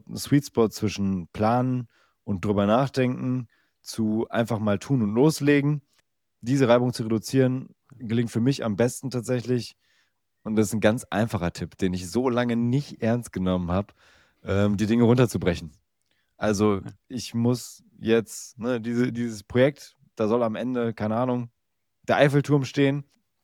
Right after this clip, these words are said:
Speaker 1: Was sind denn die einzelnen Schritte? Was sind die Meilensteine? Was sind die einzelnen Aufgaben? Und wenn ich das sage, klingt's für mich schon langweilig und total logisch und einfach. Aber
Speaker 2: Ja.
Speaker 1: was mir durch sehr viel Selbstreflexion jetzt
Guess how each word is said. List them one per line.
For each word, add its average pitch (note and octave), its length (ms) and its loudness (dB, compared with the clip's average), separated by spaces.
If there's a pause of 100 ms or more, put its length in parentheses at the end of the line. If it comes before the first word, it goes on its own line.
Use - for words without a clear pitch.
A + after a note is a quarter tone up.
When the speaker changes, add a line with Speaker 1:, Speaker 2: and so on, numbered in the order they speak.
Speaker 1:
Was A2 180 2
sind A#2 180 0
denn A2+ 60 -6
die G2+ 100 2
einzelnen G#2 360 0
Schritte? E2 360 -6
Was F2 180 -4
sind F#2 120 -6
die F2+ 60 -4
Meilensteine? A2 840 2
Was F#2 140 -2
sind F#2+ 120 -8
die F#2 80 -4
einzelnen F#2 300 -4
Aufgaben? G2+ 640 -2
Und F#2+ 180 -4
wenn A2 80 2
ich A2 100 0
das G2+ 160 -4
sage, B2 320 0
klingt's B2+ 300 -6
für A2+ 60 -2
mich A#2 160 -4
schon F#2+ 120 -6
langweilig F#2+ 440 -2
und F#2+ 100 -6
total G2+ 260 -2
logisch G2+ 360 -2
und F#2 100 -6
einfach. G#2 400 -2 (440)
Aber G#2 220 2
Speaker 2:
Ja. A#2+ 60 4
Speaker 1:
was F2+ 240 -2 (100)
mir C#3 540 4 (160)
durch A2+ 320 -2
sehr D3 160 2
viel C#3+ 140 -10
Selbstreflexion A2+ 760 -2
jetzt - 240 -2